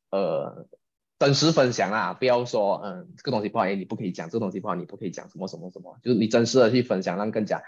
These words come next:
我只是说你给我们一次机会，你只要买一次就好，买一次你就回不去哦。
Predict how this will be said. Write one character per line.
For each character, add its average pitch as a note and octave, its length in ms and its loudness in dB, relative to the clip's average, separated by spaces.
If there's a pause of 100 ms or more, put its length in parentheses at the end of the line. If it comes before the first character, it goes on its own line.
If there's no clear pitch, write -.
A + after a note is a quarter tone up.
(140)
我 B2 120 2
只 B2+ 160 2
是 F#3 120 8
说 F3+ 140 8
你 A2 220 2
给 - 120 -2
我 G2+ 60 6
们 G#2+ 120 2
一 A#2+ 40 0
次 D3+ 100 -2
机 A2+ 180 0
会， G#2+ 300 0 (380)
你 B2+ 120 2
只 B2+ 140 4
要 F3 80 8
买 D3 160 6
一 G#2 100 4
次 C#3 200 2
就 C#3 100 2
好， A2 300 0 (200)
买 G#2 140 -2
一 A#2+ 60 0
次 - 500 0
你 G#2 100 -10
就 A#2+ 120 0
回 A#2+ 120 0
不 G#2+ 120 -2
去 A2 160 0
哦。 - 160 -6